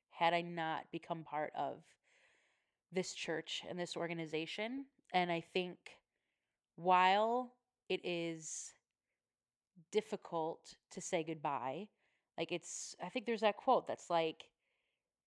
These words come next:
"At least there are people to say goodbye to."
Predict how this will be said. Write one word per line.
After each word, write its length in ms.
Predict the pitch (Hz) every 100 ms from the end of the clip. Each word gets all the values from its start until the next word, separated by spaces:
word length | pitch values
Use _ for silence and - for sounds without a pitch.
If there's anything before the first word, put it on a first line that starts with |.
| _ _ _ -
"At 200 | 185 190
least 560 | 196 196 - - - -
there 180 | 185 175
are 80 |
people 320 | 170 190 170 165
to 80 |
say 160 | 160 165
goodbye 300 | 156 151 151 -
to." 240 | - 120